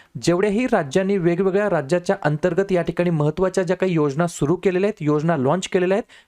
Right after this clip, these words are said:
त्याच्यावरील जेवढेही महत्त्वाचे प्रश्न बनत असतील परीक्षेच्या दृष्टिकोनातून, त्या सर्व योजनांवरती आपण एकदा रिव्हिजन टाकणार आहोत. तुम्ही दोन हजार पंचवीस सव्वीस मध्ये कोणत्याही परीक्षेची तयारी करा,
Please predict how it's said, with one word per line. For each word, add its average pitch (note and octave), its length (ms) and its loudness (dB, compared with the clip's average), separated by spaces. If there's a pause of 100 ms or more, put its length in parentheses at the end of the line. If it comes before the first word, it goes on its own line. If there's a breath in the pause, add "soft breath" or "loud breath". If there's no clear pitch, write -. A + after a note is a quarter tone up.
(100)
त्याच्यावरील F3+ 500 0 (320 loud breath)
जेवढेही G3 500 0
महत्त्वाचे F#3+ 500 0
प्रश्न F#3 300 -2
बनत E3 340 0
असतील A3 300 -2 (160)
परीक्षेच्या G#3+ 420 0
दृष्टिकोनातून, D3+ 680 -2 (260 soft breath)
त्या F#3+ 100 2
सर्व G#3+ 320 0
योजनांवरती F3 680 0
आपण D3+ 220 -2
एकदा C#3+ 220 -2
रिव्हिजन D3+ 360 -2
टाकणार C3 340 -2
आहोत. A#2 180 -2 (320 loud breath)
तुम्ही D#3 160 0
दोन E3+ 140 0
हजार F#3 200 0
पंचवीस G3 440 -2
सव्वीस G3 300 0
मध्ये G3+ 200 0 (320 loud breath)
कोणत्याही G3+ 440 0
परीक्षेची F#3+ 600 -2
तयारी E3 240 0
करा, E3+ 240 0